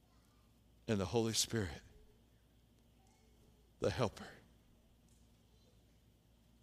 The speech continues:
has this morning walked over to the passenger's door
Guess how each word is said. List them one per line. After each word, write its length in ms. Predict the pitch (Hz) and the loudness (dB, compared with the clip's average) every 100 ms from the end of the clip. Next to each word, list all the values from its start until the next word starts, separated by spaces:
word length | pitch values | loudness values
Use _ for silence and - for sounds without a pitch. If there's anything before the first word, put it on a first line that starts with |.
| - - - - - - - _ - - | -20 -20 -20 -20 -20 -20 -20 _ -20 -14
has 260 | - 90 - | -6 -2 0
this 260 | - 113 120 | 2 4 4
morning 380 | 110 104 76 - - - - - - - - - - | 0 -4 -8 -12 -20 -20 -20 -20 -20 -20 -20 -16 0
walked 320 | 87 - 107 | 2 2 2
over 200 | 110 113 | 2 0
to 360 | - 120 107 90 - - - - | 2 4 4 2 -8 -20 -20 -6
the 80 | - | -6
passenger's 640 | - 107 82 - 92 85 - | -2 -2 -2 -4 -8 -10 -8
door 340 | 90 80 | -8 -10